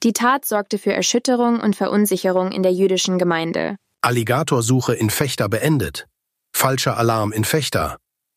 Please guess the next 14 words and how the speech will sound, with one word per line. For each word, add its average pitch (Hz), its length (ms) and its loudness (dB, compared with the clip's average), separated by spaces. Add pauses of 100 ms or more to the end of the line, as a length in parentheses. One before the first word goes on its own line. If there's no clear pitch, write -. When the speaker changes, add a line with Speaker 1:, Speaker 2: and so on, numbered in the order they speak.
(120)
Speaker 2:
Die 131 100 4
Suche 165 320 2
nach 139 140 0
einem 135 220 0
vermeintlichen 127 640 0
Alligator 117 640 0
ist - 160 -4
eingestellt 120 580 0
worden. 87 360 -2 (540)
Ein 104 140 0
junger 123 280 0
Mann 117 260 -2
hatte 120 180 0
behauptet, 131 540 -2